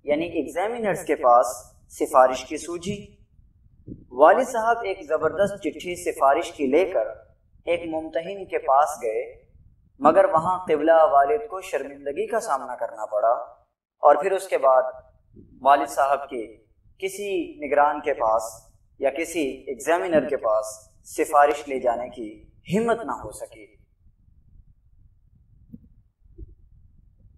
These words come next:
कुछ अरसा बाद जब नतीजा शाये हुआ तो मैं तमाम मज़ामीन में बदरजाए आला फेल हुआ।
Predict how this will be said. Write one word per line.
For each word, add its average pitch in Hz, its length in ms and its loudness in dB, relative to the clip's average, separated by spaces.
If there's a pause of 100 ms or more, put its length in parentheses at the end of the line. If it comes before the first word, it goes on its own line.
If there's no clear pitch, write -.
(1040)
कुछ 247 180 2
अरसा 247 240 2
बाद 220 280 6
जब 202 260 2
नतीजा 151 480 2
शाये 143 360 2
हुआ 120 380 4 (1160)
तो 160 100 2
मैं 175 320 -2 (280)
तमाम 202 520 0
मज़ामीन 156 680 0
में 113 360 -10 (200)
बदरजाए 170 640 2 (220)
आला 190 320 6
फेल 139 360 -2
हुआ। 95 240 -12